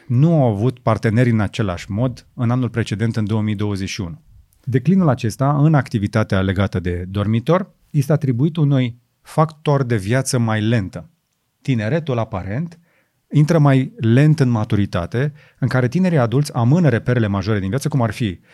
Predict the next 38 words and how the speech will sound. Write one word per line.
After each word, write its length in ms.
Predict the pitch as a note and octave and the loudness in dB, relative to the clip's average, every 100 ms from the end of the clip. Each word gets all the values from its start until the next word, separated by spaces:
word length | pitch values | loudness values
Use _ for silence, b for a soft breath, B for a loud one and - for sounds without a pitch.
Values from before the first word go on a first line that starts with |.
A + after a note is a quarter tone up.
| b - | b -10
obținerea 380 | - D#3+ D3+ | -2 2 2
permisului 360 | C#3+ A#2 A#2+ B2+ | 2 -2 -2 -4
de 60 | A#2 | -4
conducere, 460 | A2 G2+ G2 B2+ | -4 -4 -2 -2
vedem 260 | C3+ G#2+ G#2 | 0 2 0
asta 160 | G#2+ | 0
și 100 | G#2+ | -2
la 100 | G#2+ | -2
noi, 140 | F2+ G2+ | -2 -4
foarte 280 | - A#2+ A#2+ | -4 -4 -4
puțini 260 | G#2+ - | -4 -2
oameni 220 | G#2 G#2 | 0 0
își 100 | G2 | -2
doresc 200 | F#2+ G2 | -4 -6
permis. 380 | - F2 G2 - - _ | -4 -2 -2 -4 -12 _
La 160 | A#2 | -2
fel, 240 | A2+ D#3 D#3 | 0 2 4
mersul 260 | C#3 D3+ | 4 2
la 60 | F3+ | 0
facultate, 680 | D#3+ D3+ C#3 A2+ F#2 A#2+ D3+ - | -2 -2 -2 -2 -4 -4 -6 -6
lucru 220 | A#2+ - | -4 0
pentru 200 | B2 A2+ | 0 0
care, 320 | A#2 A2+ B2 A#2+ A2+ - | 0 -2 -4 -6 -8 -4
exact 220 | A#2+ A#2+ | 0 0
cum 100 | A#2+ | 0
spuneam, 220 | - A2+ | 0 0
nu-i 100 | G#2+ | -2
condamn, 360 | A#2+ A2+ F#2+ G2+ C3+ | -2 -4 -4 -6 -4
pentru 180 | B2 | -4
că 60 | G#2 | -2
în 60 | G#2+ | -2
momentul 240 | A#2 A2+ | -2 -2
acesta 200 | G#2+ G#2 | -6 -6
facultățile 640 | A#2+ - G#2+ A#2 - G2+ G2 | -4 -4 -4 -4 -4 -4 -6
s-, 160 | - - | -8 -10
nu 460 | A2 G#2 A2+ G#2+ A#2 | -6 -4 -4 -4 -4
sunt 280 | A#2+ F#2+ F2+ - - _ | -6 -10 -10 -16 -18 _
performante. 880 | A2 F#2+ F#2 F2 E2+ E2 A#2+ D3 | -4 -2 -6 -6 -8 -6 -6 -6